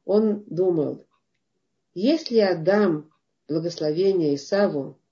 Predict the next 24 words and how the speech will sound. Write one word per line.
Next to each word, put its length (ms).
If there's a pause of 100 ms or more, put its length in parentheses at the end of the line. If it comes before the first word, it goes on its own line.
(960)
то, 160
может 480
быть, 180
такие 560
люди, 580 (320)
которые 300
будут 220
похожи 520
на 140
моего, 360
на 140
моего 180
сына 360
Исава, 560 (280)
такие 360
люди 140
еврейского 360
народа, 500 (260)
может, 180
это 120
благословение 580
поможет 760 (120)
быть 240
другими, 760